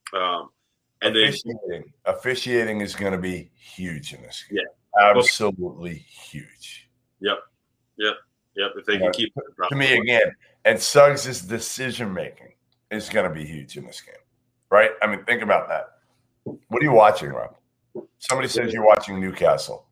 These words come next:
Speaker 2: Is that true?
Speaker 1: Yeah, I am, and I'm, I'm sweating it because they just scored, and I'm, you don't,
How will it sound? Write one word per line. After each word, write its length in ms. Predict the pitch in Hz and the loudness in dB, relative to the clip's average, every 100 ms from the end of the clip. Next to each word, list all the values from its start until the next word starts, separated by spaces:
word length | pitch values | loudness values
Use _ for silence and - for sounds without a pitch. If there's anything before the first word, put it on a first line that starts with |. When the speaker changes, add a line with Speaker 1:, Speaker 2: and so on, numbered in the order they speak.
| - | -18
Speaker 2:
Is 100 | 78 | -4
that 180 | 90 90 | -2 -2
true? 200 | 92 101 | -2 0
Speaker 1:
Yeah, 60 | 107 - _ _ - | 0 0 _ _ -2
I 120 | 113 98 | 2 2
am, 140 | 82 | 0
and 140 | 98 104 | -2 -2
I'm, 180 | 101 95 | -4 -8
I'm 200 | 104 98 - - | -10 -10 -14 -4
sweating 460 | - - 123 107 | -2 2 2 0
it 80 | 92 95 | -4 -8
because 240 | 95 95 | -8 -8
they 100 | 95 | -8
just 180 | 92 90 | -8 -6
scored, 400 | - 104 95 - | -4 -2 -2 -4
and 100 | 87 | -6
I'm, 180 | 90 85 _ _ _ _ _ _ _ _ _ _ _ - - | -10 -12 _ _ _ _ _ _ _ _ _ _ _ -20 -4
you 240 | 107 - | -4 -2
don't, 320 | 113 117 - | 0 -2 -4